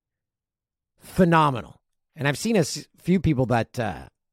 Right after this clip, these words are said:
that don't like them. I don't know what you're talking about. And the Minnesota Wild,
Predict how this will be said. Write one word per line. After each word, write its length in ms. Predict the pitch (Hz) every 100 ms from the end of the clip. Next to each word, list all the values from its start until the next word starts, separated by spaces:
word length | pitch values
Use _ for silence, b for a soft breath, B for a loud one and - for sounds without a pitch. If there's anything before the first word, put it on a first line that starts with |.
| _ _ _ _ _ _ -
that 160 | 117 -
don't 180 | 139
like 220 | 123 139 -
them. 220 | 220 202 -
I 120 | 135
don't 100 | 117
know 60 | 98
what 100 | -
you're 80 |
talking 300 | - 87 -
about. 220 | - - - _ _ _ _ _ _ _ _ _ _ _ _ _ _
And 480 | 160 180 175 160 123 _ _ -
the 60 | 131
Minnesota 420 | 147 143 151 131
Wild, 480 | 117 110 107 104